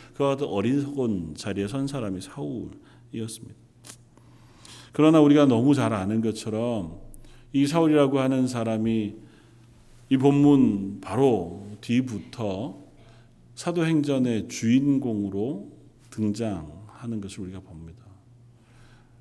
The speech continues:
어, 열두 사도의 이야기가 쭉 기록되어지고 있고 그 중심에 베드로라고 하는, 어, 사도가, 어, 예수 그리스도의 복음을 증거하는 놀라운 이적을 행하고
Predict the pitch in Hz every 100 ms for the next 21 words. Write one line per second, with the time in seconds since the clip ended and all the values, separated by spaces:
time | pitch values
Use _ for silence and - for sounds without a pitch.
0 | - - 104 101 101 101 110 113 113 147
1 | 139 123 120 95 78 - - 120 107 104
2 | 110 107 107 107 107 92 90 - - -
3 | - - - 95 92 113 117 - 110 101
4 | 101 98 90 - - 82 - 131 127 123
5 | 120 131 120 113 107 107 135 131 123 117
6 | 117 110 104 98 95 110 - - - -
7 | - 87 87 - 131 127 95 92 82 98
8 | 165 - _ - - - - 90 92 92
9 | 98 113 135 123 - 117 117 110 113 110
10 | 107 104 101 95 - - 87 110 107 -
11 | 107 120 120 120 117 117 101 82 92 110
12 | -